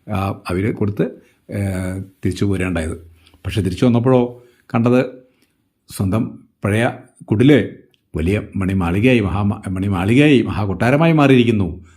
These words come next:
ദരിദ്രയായ ഭാര്യ വലിയ സമ്പന്നയായി മാറിയിരിക്കുന്നു. കാഴ്ചയൊക്കെ കണ്ട കഥയാണ് കുചേലൻ്റെ കഥ, നമുക്കറിയാം. ആ, ഏ,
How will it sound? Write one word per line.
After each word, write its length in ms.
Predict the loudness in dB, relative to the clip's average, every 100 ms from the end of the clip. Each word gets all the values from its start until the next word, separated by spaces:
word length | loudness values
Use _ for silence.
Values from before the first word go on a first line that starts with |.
| _ _
ദരിദ്രയായ 640 | -6 -4 2 2 4 0 -2 -4
ഭാര്യ 320 | 0 0 -2 -6 -20 _ -8
വലിയ 180 | -6 -6
സമ്പന്നയായി 840 | -4 -2 0 0 -2 -4 -2 0
മാറിയിരിക്കുന്നു. 720 | 0 0 2 2 0 -2 -6 -6
കാഴ്ചയൊക്കെ 460 | -4 -4 -4 -6 -6 -8
കണ്ട 140 | -6 -6 -10 -20 -20 -6 2
കഥയാണ് 340 | 6 6 4
കുചേലൻ്റെ 420 | 0 2 4 4
കഥ, 140 | 4 2
നമുക്കറിയാം. 540 | -2 -4 -2 -2 -4 -8 -20 _ _ _ _ _ _ _ _ -20 -20 -20 -20 -2
ആ, 380 | 4 4 4 -4 -20 _
ഏ, 120 | -2